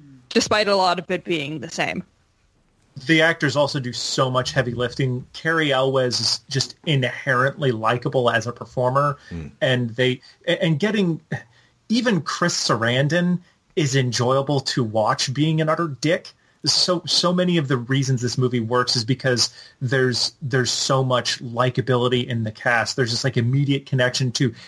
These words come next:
Speaker 2: even the characters who you're not supposed to like, like Fezzik and Inigo, the rhyming contest on the boat, especially in the way that, um, Patinkin and, and Andre the Giant play off of each other. That, that works in a way that you can't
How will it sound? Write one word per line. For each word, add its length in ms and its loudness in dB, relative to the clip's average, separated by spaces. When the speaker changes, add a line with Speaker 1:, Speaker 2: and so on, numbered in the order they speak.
Speaker 2:
even 260 2
the 60 2
characters 460 0
who 60 0
you're 100 0
not 220 0
supposed 360 -2
to 80 0
like, 220 0
like 140 0
Fezzik 420 -2
and 100 2
Inigo, 460 0
the 120 2
rhyming 420 2
contest 480 0
on 80 4
the 80 2
boat, 460 -2
especially 1000 0
in 140 2
the 80 0
way 320 2
that, 320 0
um, 220 2
Patinkin 720 0
and, 460 0
and 140 2
Andre 320 0
the 100 0
Giant 360 0
play 220 0
off 220 0
of 80 -6
each 180 -4
other. 300 0
That, 420 2
that 400 0
works 580 0
in 100 0
a 60 2
way 280 2
that 320 0
you 120 4
can't 520 0